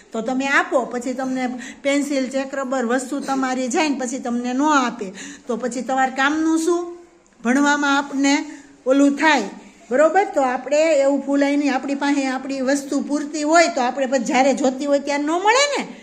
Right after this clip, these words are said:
એટલે આપણે ફૂલણસી કાગડા જેવું નહીં થવાનું. બીજું કે શિયાળ જેવા કોઈ તમને ચેત-, છેતરી જાય ખોટા વખાણ કરી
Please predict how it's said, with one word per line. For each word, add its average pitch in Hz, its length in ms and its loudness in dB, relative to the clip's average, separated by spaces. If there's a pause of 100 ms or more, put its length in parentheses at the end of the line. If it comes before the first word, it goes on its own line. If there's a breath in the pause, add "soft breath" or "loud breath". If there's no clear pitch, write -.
(360 loud breath)
એટલે 240 160 -4
આપણે 262 380 -4
ફૂલણસી 285 580 -4
કાગડા 262 420 0
જેવું 262 300 -2
નહીં 247 160 -2
થવાનું. 226 460 -4
બીજું 262 640 -2
કે 240 180 0
શિયાળ 277 420 0
જેવા 277 260 0
કોઈ 277 200 -4
તમને 269 320 -4
ચેત-, 320 460 -4
છેતરી 320 400 0
જાય 269 160 4
ખોટા 254 360 -4
વખાણ 240 360 -2
કરી 214 280 -6